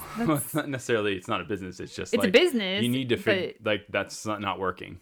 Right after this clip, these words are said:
Speaker 2: Exactly.
Speaker 1: It's
Speaker 2: That's
Speaker 1: not
Speaker 2: not
Speaker 1: working.
Speaker 2: working. And so there I have then just, I may have just made a decision for us and our business seeing, "Oh my gosh, they just sent out two hundred packages today.
Speaker 1: Yeah.
Speaker 2: I really wanna offer that thing." And then we go down this path and everything. And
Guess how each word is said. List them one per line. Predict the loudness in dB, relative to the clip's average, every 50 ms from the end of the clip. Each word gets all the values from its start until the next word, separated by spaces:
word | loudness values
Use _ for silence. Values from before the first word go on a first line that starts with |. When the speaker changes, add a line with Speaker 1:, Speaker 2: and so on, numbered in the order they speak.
| _ _
Speaker 2:
Exactly. | -2 -2 0 2 2 2 2 0 0 -2 0
Speaker 1:
It's | 4 4
Speaker 2:
That's | 2 4 2
Speaker 1:
not | 0 0 0
Speaker 2:
not |
Speaker 1:
working. | 0 0 -2 -2 -2 -2 -2 -2
Speaker 2:
working. | 0 0
And | 0 2 6
so | 8 8 8 8 8
there | 8 6 6 8 8 6
I | 6 6 4
have | 4 4 4 2 2 2
then | 0 0 0 0
just, | 0 0 2 2
I | 2 2 2
may | 2 2 0
have | 0 0 -2 0 -2
just | -4 -4 -4 -2
made | -2 -2 -2 -2
a | -2
decision | -2 -2 -2 -2 -4 -2 -2 -2 -2
for | -2 0 0 2
us | 2 4 4 4 2 0 -2 0
and | 2
our | 4 4
business | 4 2 0 0 -2 -4 -4
seeing, | -4 -4 -4 -2 -2 -2 -4 -4 0 2
"Oh | 2 2
my | 4 2 2
gosh, | 2 2 2 2 2
they | 0 0 0
just | 0 -2 -2 -2
sent | -2 0 0
out | 0 0 -2
two | -2 -2
hundred | -2 -2 -2
packages | 0 0 -2 0 -2 -4 -8 -10 -12 -10
today. | -8 -4 -2 0 0 0 -2 -4 -10 -14 -16 -14
Speaker 1:
Yeah. | -14 -14 -14 -4 0
Speaker 2:
I | 0 2 2
really | 2 2 2 2
wanna | 2 0 0 2
offer | 2 2 2 2 0 -2
that | -2 -2 -4 -8 -8 -8
thing." | -8 -8 -6 -6 -6 -8 -8 -10 -12 -16 -20 _ _ -2
And | 0 2
then | 2 2
we | 0 0 2
go | 2 2 2
down | 2 2 0 0
this | 0 -2 -4
path | -2 0 2 2 2 0
and | -4
everything. | -4 -4 -4 -4 -6 -6 -6 -4
And | -4 -4 -4 -8